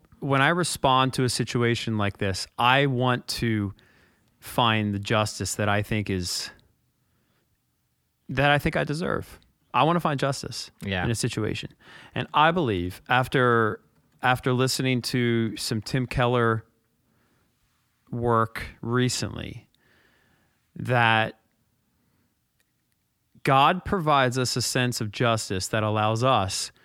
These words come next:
Speaker 1: to relax
Speaker 2: Hmm.
Speaker 1: because we know in the end, everything will be made right.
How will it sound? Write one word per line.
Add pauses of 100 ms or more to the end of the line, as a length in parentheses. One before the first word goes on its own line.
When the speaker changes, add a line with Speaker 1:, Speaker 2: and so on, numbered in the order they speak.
(300)
Speaker 1:
to
relax
Speaker 2:
Hmm. (280)
Speaker 1:
because
we
know
in
the
end, (840)
everything
will
be
made
right.